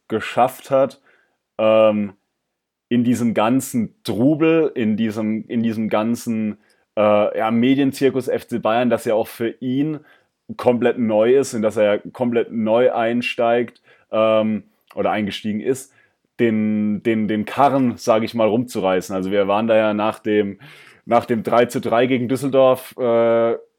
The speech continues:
ja schon kurz davor, mit, mit Fackeln und Mistgabeln an die Sebener Straße zu laufen. Ähm, und, äh, ja, s-, seitdem hat der F C Bayern sich auf jeden Fall gefangen und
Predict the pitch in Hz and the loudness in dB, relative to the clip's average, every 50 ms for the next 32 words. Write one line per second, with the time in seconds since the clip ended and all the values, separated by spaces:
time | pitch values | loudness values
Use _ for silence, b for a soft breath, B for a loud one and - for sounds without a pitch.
0 | _ - 120 120 117 117 - 123 117 113 - 143 139 - - 139 127 - - 127 | _ -4 0 2 2 2 2 0 -2 -2 -2 -2 -2 -2 -2 -2 -2 0 2 2
1 | 127 127 131 131 127 123 - - - 123 113 117 - - - 127 127 135 135 127 | 4 4 4 2 0 0 0 -4 -6 -4 -4 -4 -4 -2 0 0 0 0 0 -2
2 | 120 117 120 131 127 - - 117 110 110 98 120 120 120 107 110 110 110 110 110 | -2 -2 -2 -4 -4 -4 0 0 2 2 2 0 -4 -4 -4 -4 -4 -4 -4 -4
3 | 104 120 110 110 110 104 - 101 107 113 113 123 104 - 101 95 92 92 98 95 | -4 -4 -4 -4 -6 -8 -6 -4 -4 -4 -4 -6 -10 -8 -6 -4 -2 -2 -2 -4
4 | - 139 139 B B B B B 147 151 - 113 110 110 113 110 110 110 110 110 | -6 -8 -12 B B B B B -20 -8 -2 0 2 4 4 2 2 0 -2 -4
5 | 110 - - _ _ _ _ 123 117 117 117 113 113 113 113 113 113 110 107 - | -6 -8 -12 _ _ _ _ 2 4 6 6 6 6 4 2 0 0 -2 -4 -6
6 | - _ _ _ _ - 117 110 107 107 107 107 107 - 117 110 113 113 - - | -8 _ _ _ _ -2 0 2 2 2 2 0 0 0 0 0 0 0 0 -4
7 | - 113 - 120 120 131 120 123 127 131 135 131 127 - _ - - - - - | -12 -6 0 2 2 2 2 2 2 2 2 0 -2 -6 _ -4 0 0 0 0
8 | - _ _ _ _ _ _ 120 120 117 113 - - 110 120 117 117 120 113 104 | -2 _ _ _ _ _ _ 0 0 0 0 -2 -2 0 0 2 2 0 -2 -4
9 | - 120 120 - 120 117 113 110 - 107 107 107 107 - - 113 - - 110 107 | -4 -4 -2 0 -2 -2 -2 0 0 0 0 0 -2 -4 -8 -8 -4 -2 -2 -2
10 | 120 143 151 156 139 - 117 113 113 113 113 113 110 107 104 | 0 -2 -4 -6 -6 -4 -2 -2 0 0 -2 -2 -4 -8 -10